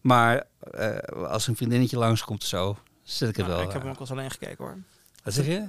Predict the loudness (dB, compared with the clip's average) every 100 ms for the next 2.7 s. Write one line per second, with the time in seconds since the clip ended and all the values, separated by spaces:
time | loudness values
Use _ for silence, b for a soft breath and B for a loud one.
0 | -8 -2 2 2 0 -4 -4 -6 -8 -10
1 | -10 -14 -14 -18 B B B B B -4
2 | 0 0 2 2 2 0